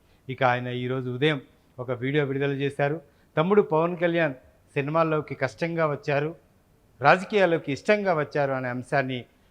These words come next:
ఆయన చెప్పే ప్రయత్నం చేశారు. ఇక పవన్ కళ్యాణ్ రాజకీయ నాయకుల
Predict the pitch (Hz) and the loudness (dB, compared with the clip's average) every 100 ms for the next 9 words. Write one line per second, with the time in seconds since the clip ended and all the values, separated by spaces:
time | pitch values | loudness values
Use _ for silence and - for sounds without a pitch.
0 | - 127 127 117 123 - 123 120 117 127 | -6 -4 -2 -4 -6 -4 -4 -4 -4 -8
1 | 120 120 - 131 160 190 _ _ _ 147 | -8 -8 -4 -4 -4 -8 _ _ _ -6
2 | 143 151 147 143 - _ _ - 160 202 | 2 4 4 0 -8 _ _ 0 2 2
3 | 214 202 190 185 175 - _ _ _ _ | 2 2 2 2 -2 -14 _ _ _ _
4 | 131 156 160 180 170 151 147 151 | 0 0 0 -2 -2 0 -2 -4